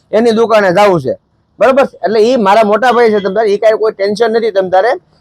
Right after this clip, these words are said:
બરોબર છે? પરંતુ આવો તે વ્યાયામ શાળા કહેવાનું, બરોબર છે? વ્યાયામ શાળા ભૂપત બાગની બાજુમાં, નીલમ એગ્રો, અલ્પેશભાઈ પટેલિયા. તમ તારે ના હોય તો કોઈ ઉપાધિ કરવાની તમ તારે નથી થતી.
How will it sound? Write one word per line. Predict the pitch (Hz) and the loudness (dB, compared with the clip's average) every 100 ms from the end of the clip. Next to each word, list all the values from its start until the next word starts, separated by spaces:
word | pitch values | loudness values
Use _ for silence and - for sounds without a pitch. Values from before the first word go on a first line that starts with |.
| _ | _
બરોબર | 175 254 254 208 | -2 0 0 0
છે? | 151 - _ | -4 -6 _
પરંતુ | 208 226 240 | -2 0 0
આવો | 196 233 262 | 4 4 4
તે | 233 220 185 | 2 2 2
વ્યાયામ | 156 180 220 254 247 | 2 2 4 2 0
શાળા | 214 240 262 247 | 0 2 4 2
કહેવાનું, | 208 285 269 196 170 156 _ _ | 2 2 4 2 -2 -6 _ _
બરોબર | 190 277 294 226 | -4 0 0 0
છે? | 170 | -4
વ્યાયામ | 135 165 196 226 226 220 | -2 2 2 4 2 0
શાળા | - 208 220 202 | -2 0 2 0
ભૂપત | 151 185 233 208 | -2 -4 -4 -4
બાગની | 185 202 196 202 | -2 -2 0 -2
બાજુમાં, | 190 226 226 202 180 185 | 0 0 0 -2 0 0
નીલમ | 170 202 233 214 | 0 0 0 0
એગ્રો, | 196 196 | 0 2
અલ્પેશભાઈ | 180 214 220 180 170 | 2 0 -2 -2 -2
પટેલિયા. | 165 220 233 185 160 151 _ _ - | -2 -2 -4 0 0 -2 _ _ -8
તમ | 254 | -4
તારે | 262 233 | -2 0
ના | 214 254 | 0 2
હોય | 240 240 | 2 2
તો | 220 214 | 0 -2
કોઈ | 196 | -2
ઉપાધિ | 190 202 180 | 0 0 0
કરવાની | 170 185 175 160 | 0 2 2 0
તમ | 156 151 | -6 -4
તારે | 196 277 - _ - | -2 -2 -6 _ -6
નથી | 175 226 233 190 | -2 0 0 -2
થતી. | 151 131 | -2 -4